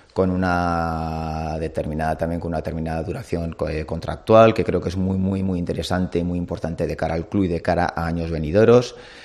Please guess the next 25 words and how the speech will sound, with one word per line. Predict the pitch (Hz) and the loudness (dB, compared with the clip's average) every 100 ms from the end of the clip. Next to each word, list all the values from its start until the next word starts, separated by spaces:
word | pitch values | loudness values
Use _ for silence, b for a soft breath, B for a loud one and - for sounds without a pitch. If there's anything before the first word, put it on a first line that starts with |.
| B - | B -10
Y | - | -2
creo | 95 98 | 2 2
que | 92 80 80 82 | 4 4 4 2
buscando | 82 87 90 98 | 0 0 2 2
ese | - | 2
perfil | - 95 98 98 | 2 2 2 2
de | 101 | 4
jugadores, | 98 95 101 117 127 - | 6 8 8 8 6 0
pues, | - 73 | -6 -6
pues | 76 76 | -6 -6
bueno, | 85 90 - - | -6 -6 -10 -8
eh, | 73 73 71 73 73 | -6 -4 -4 -2 -2
ya, | 80 95 | 0 0
pues, | 90 82 73 | -2 -4 -4
eh, | 76 78 | -4 -2
vamos | 80 82 82 | -2 -2 -2
limitando | 87 85 78 92 98 101 95 | -2 -2 0 2 4 4 4
el, | 92 90 90 90 90 | 0 0 0 0 0
los | 87 | -2
jugadores | 87 90 104 127 - | 0 4 6 4 2
y | 87 | 0
vamos | 87 87 85 | -2 -2 -4
ya, | 87 90 92 90 87 85 80 78 78 76 76 | -4 -2 -4 -4 -4 -2 -2 -4 -4 -6 -6
pues | - 78 | -8 -8
bueno, | - 80 | -8 -8